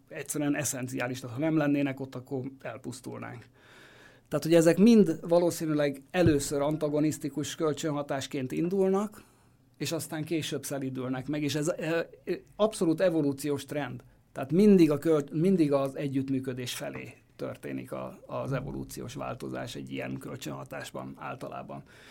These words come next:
Ugye, mert hogy a, hogyha mind a két, két félnek rossz a dolog, akkor nyilvánvaló, hogy azok, akik nem hatnak kölcsön, azoknak, ö, azoknak jobb. Tehát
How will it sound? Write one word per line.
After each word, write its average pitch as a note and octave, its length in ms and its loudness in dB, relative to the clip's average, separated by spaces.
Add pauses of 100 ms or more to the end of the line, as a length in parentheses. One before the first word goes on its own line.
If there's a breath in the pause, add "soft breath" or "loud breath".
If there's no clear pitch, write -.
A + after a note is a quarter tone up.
(360 soft breath)
Ugye, D#3+ 180 6
mert D#3+ 140 8
hogy D#3+ 100 8
a, F3+ 140 12
hogyha E3 500 4
mind G3 200 8
a E3 80 8
két, D#3 280 -2
két D#3 280 0
félnek D3 380 -2
rossz D3 260 -6
a D3 40 -4
dolog, D3 280 0
akkor C#3+ 240 -4
nyilvánvaló, C#3 500 -2
hogy C#3 140 -6
azok, C#3+ 260 -6
akik C#3 200 -8
nem C#3+ 160 -2
hatnak C3 340 -10
kölcsön, C3+ 340 -4
azoknak, B2+ 460 -8 (100)
ö, - 40 -8 (360)
azoknak C3+ 480 -6
jobb. D3+ 280 -8 (400 soft breath)
Tehát B2+ 180 -8